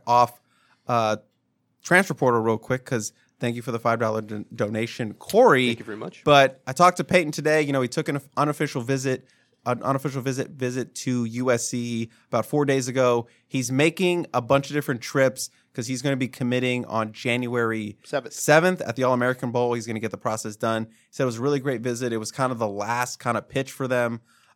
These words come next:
Speaker 1: Uh, sat down with Lincoln Riley, Alex Grinch, you know, what opportunities are at U S C, you know, where they,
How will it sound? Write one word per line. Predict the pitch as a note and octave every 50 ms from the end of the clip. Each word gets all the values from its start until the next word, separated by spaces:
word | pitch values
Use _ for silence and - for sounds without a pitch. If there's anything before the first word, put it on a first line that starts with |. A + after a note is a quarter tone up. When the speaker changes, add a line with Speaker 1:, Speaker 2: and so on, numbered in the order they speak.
| _ -
Speaker 1:
Uh, | A#2 G#2+ G#2+
sat | G#2 - - C#3 B2+
down | A#2+ C3 C3 B2+
with | B2 B2
Lincoln | B2 A2+ A#2+ A2
Riley, | A2 A2 A2+ A2+ A2 A2 G2+
Alex | F#2 A2+ A2 G#2+ G#2+
Grinch, | - - A2+ A2 G#2+ G#2 - -
you | A2
know, | G#2+ G2+
what | G2 G2+ G#2 G#2+ G#2 G2+ _ _
opportunities | A2 A2 - G#2+ - - A#2 A2 A2 G#2 A2 G#2+ G#2+ G2+ -
are | - G#2 G#2+ G#2
at | G#2 F2
U | G#2+ A2 G2+
S | G2 -
C, | - - C3+ C3 B2+ B2 A#2+ _ _ _ _ _ _
you | _ G#2+
know, | A2 G2+
where | G2+ A2 A2 A2
they, | A2 A2+